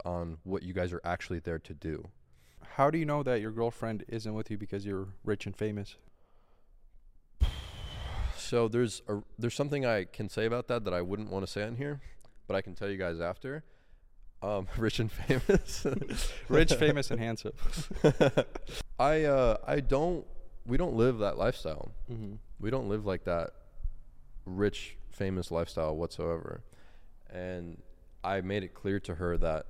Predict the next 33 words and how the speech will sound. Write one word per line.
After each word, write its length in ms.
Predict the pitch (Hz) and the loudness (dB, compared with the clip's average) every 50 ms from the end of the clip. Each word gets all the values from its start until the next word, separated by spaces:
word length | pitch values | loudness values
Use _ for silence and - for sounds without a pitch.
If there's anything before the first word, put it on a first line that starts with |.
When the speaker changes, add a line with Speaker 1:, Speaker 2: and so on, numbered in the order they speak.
| - - | -6 -2
Speaker 1:
that's 260 | 92 92 - - - | -2 -2 -2 -2 -2
not, 200 | 98 90 82 80 | -2 -2 -2 -2
like, 180 | 80 80 - | -4 -4 -2
what 100 | 87 85 | -2 0
I 40 | 82 | 0
wanna 200 | 82 85 82 80 | 0 4 4 4
do 140 | - - 85 | 4 4 0
with 140 | 82 76 - | -2 -4 -4
my 80 | 78 78 | -6 -4
life. 180 | 78 78 80 - | -4 -4 -4 -4
I 20 | 127 | -4
Speaker 2:
Mm-hmm. 120 | 120 82 | -4 -4
Speaker 1:
don't 120 | 82 82 82 | -4 -4 -4
wanna 160 | 82 80 80 | -4 -6 -6
live 220 | 80 80 82 80 | -6 -6 -6 -4
that 260 | 80 80 80 - - - | -4 -6 -6 -6 -8 -8
crazy 300 | - 87 82 82 82 82 | -6 -6 -4 -4 -6 -6
life. 380 | 80 80 78 78 - - - - - - - - - - - - - - - - - - | -4 -4 -4 -6 -8 -10 -10 -10 -10 -10 -10 -12 -12 -14 -14 -16 -20 -20 -20 -20 -14 -10
Um, 280 | - 80 78 78 82 - - - - - - | -8 -8 -8 -8 -10 -14 -18 -20 -20 -4 -2
we 120 | 107 123 | -2 -2
could 120 | - 120 107 | 0 0 0
be 80 | 101 | 2
living 300 | 87 87 85 82 80 78 80 | 2 2 2 0 0 2 4
way 120 | 85 92 | 4 4
crazier, 560 | 90 - - 80 76 76 80 76 76 - 92 - - - - - _ - - - | 4 2 0 0 0 -2 -4 -8 -8 -8 -10 -14 -18 -20 -20 -20 _ -20 -8 -4
but 160 | 85 76 - | -4 -4 -2
we're, 260 | - 87 90 90 90 87 | -2 0 0 0 0 0
like, 320 | 82 80 78 76 - - - - - - - - - - | 0 -2 -2 -4 -6 -12 -16 -16 -18 -18 -10 -4 4 6
I 60 | 110 | 8
like 220 | 123 147 147 - | 10 8 8 6
people 240 | - 147 131 - 107 | 4 2 2 2 0
thinking 420 | - - 107 101 - - 95 92 85 | 2 2 0 0 0 -4 -4 -2 0
that 280 | 85 82 80 - - | 2 2 2 0 -2